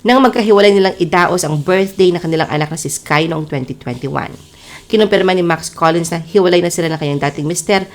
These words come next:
na si Pancho Magno sa isang panayam at sinabi ni Max na nangyari ang kanilang paghihiwalay noong panahon ng pandemya. Saad pa ni Max na hindi sila nagwo-workout at kailangan pa nilang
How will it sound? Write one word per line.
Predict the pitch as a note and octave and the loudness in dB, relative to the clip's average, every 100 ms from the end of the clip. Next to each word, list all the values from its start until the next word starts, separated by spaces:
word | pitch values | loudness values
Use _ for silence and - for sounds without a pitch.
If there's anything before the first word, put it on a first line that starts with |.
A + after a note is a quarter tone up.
| - | -10
na | G3+ | 0
si | G#3 | 0
Pancho | G#3 F3+ F3 D#3+ | 2 0 -2 -4
Magno | C#3+ D3+ D#3+ F3+ | 0 -2 -2 -4
sa | - | -4
isang | C#3+ | -4
panayam | C3+ F3+ A#3+ G#3+ G3+ G3+ - - - | -4 0 2 2 0 -4 -18 -20 -2
at | A3 A3 | -2 0
sinabi | G3+ F#3+ E3+ F3+ | 0 2 2 2
ni | |
Max | F3+ F3 C3+ - - - | 2 0 0 -6 -12 -8
na | G3 G#3+ | 0 4
nangyari | G#3+ A3 A#3+ A#3 | 4 4 4 2
ang | |
kanilang | A3 G#3 F#3+ | 0 -2 -2
paghihiwalay | D#3 F#3+ F3 E3+ E3 | -4 -4 -4 0 0
noong | E3 D#3+ | 0 -2
panahon | E3 E3 D#3+ C#3 | -2 -4 -2 -2
ng | C#3+ C#3+ | -2 -2
pandemya. | D#3 D3+ D#3 D3 C#3+ B2 - _ - - - - | -2 -2 -2 0 -2 -4 -10 _ -20 -20 -14 -4
Saad | - G3+ | 0 2
pa | G3+ | 2
ni | F#3+ | 2
Max | F#3 E3+ - | 0 0 -2
na | F3+ | -2
hindi | F#3 | 0
sila | F3 E3+ | 0 0
nagwo-workout | D#3+ C#3 D3+ C#3 E3 E3+ D#3+ E3+ D3 - | -2 0 -2 0 -4 -4 -2 0 0 -4
at | E3 | -8
kailangan | - F3 E3 E3+ | 0 2 2 0
pa | E3+ | -2
nilang | F3 E3 | -2 -2